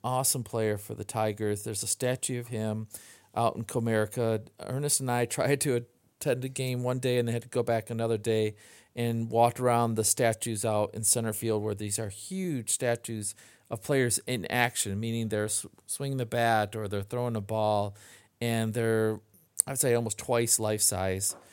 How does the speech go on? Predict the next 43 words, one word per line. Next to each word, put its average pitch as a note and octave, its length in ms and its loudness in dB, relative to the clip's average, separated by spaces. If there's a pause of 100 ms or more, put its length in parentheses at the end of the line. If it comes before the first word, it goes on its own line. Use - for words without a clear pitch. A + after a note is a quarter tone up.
(300)
And B2+ 220 -2
Hank F#3 240 -4
Greenberg C#3 400 -2
hit B2 200 -8
three C3+ 200 -4
thirteen C#3 500 -4
over A#2 140 -4
his A#2+ 100 -8
career G#2+ 480 -4
back A2 340 -6
in A2+ 80 -4
the G#2 60 -4
forties, G2+ 540 -2 (580)
three D#3 200 0
hundred D3 240 0
thirty-one C3 340 0
home B2 280 -4
runs. G#2+ 520 -2 (100)
Um, A2 440 0 (520)
he E3 160 -4
was G3 240 4
a D#3 80 4
pretty E3 300 0
great D3 280 4
player C#3 300 4
and B2+ 100 2
significant C3 720 0
player. A#2 480 2
And C3+ 140 -2
then C#3 120 -2
the C3+ 100 -2
last B2+ 340 4
one A#2+ 120 -2
has A#2 200 0
to - 80 -14
be A2+ 100 -6
Ty G2+ 400 -2
Cobb. G2+ 380 -4 (640)
Ty E3 220 0
Cobb C#3 580 4 (400)
hit - 300 -4
three C3+ 180 -2
sixty-six, - 840 0